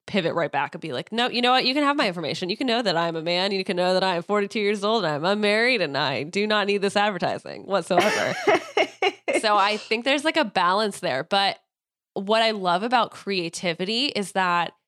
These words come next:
Speaker 1: it attracts people to the brand rather than going in and forcing it and saying, "Hi, I'm on your screen."
Speaker 2: Absolutely.
Speaker 1: <laughs>
Speaker 2: And I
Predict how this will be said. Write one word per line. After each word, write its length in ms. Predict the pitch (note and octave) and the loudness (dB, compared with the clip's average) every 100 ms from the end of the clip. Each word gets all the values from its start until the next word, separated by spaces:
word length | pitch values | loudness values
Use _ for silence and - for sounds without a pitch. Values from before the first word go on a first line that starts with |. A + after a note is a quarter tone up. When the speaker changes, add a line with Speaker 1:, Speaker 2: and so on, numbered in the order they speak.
| _ _ | _ _
Speaker 1:
it 220 | G#3+ G3 - | -2 -2 -2
attracts 800 | F3+ - - - F3+ F#3 - - | -6 -4 -8 -4 -2 -2 -4 -10
people 600 | - E3 - B2+ C3 - _ | -10 -12 -8 -6 -4 -6 _
to 640 | - - F#3 E3 D#3+ D#3+ D#3+ _ _ _ _ _ _ _ _ _ _ _ | -8 -4 -2 -2 -6 -8 -10 _ _ _ _ _ _ _ _ _ _ _
the 80 | F#3+ | -6
brand 460 | D#3 D#3 F#2+ C#2+ - | 0 0 0 -4 -4
rather 280 | F#3+ E3+ F#3+ | 0 0 0
than 200 | F#3 F3 | -2 -2
going 360 | F#3 F3 F3 F#3 | 0 0 0 -2
in 160 | F#3 | -2
and 160 | F3 E3 | -2 -4
forcing 560 | - - D#3+ E3+ - A#2 | -10 -4 -4 -4 -8 -10
it 120 | F#2 | -12
and 100 | E3+ | -12
saying, 280 | D#3+ G2+ E3 | -14 -12 -10
"Hi, 800 | E3+ G3+ G3+ G2+ F2 D#2+ E3+ _ _ _ _ - G3 _ | -4 -2 0 -2 -4 -10 -12 _ _ _ _ -20 -20 _
I'm 260 | G3+ G#3 G3 | 0 0 0
on 160 | F3 D#3 | -2 -2
your 100 | E3+ | -6
screen." 760 | C#3+ G3 F#3+ D#3+ C3+ C3 A3+ _ _ _ _ _ _ - - - - | -4 -2 -2 -4 -6 -8 -10 _ _ _ _ _ _ -20 -20 -18 -6
Speaker 2:
Absolutely. 1080 | C4 D4+ - D#4 D4+ D#4 E4+ - A#3 G#3 - | -4 -4 -2 0 0 -2 0 0 2 0 -2
Speaker 1:
<laughs> 20 | |
Speaker 2:
And 160 | - | -2
I 140 | C#4+ | -2